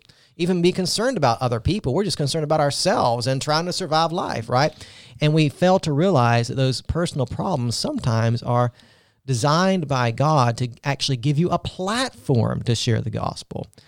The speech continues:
Because in that season of cancer, yes, that is a horrible disease, right?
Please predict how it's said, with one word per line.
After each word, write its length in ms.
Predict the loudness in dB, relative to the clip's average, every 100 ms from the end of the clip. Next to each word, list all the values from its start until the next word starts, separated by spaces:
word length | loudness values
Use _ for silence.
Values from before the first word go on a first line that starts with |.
| -6
Because 260 | 2 4 4
in 240 | 2 2
that 200 | 2 0
season 400 | -2 -4 -2 0
of 100 | -2
cancer, 600 | -2 -4 -4 -4 -2 -2 -4 -12 -20 -16
yes, 360 | -6 0 0 0
that 160 | 0 0
is 100 | 0
a 80 |
horrible 640 | -2 -4 -2 0 2 0 -2
disease, 800 | -2 -2 0 0 0 -2 -8 -2
right? 380 | 0 2 0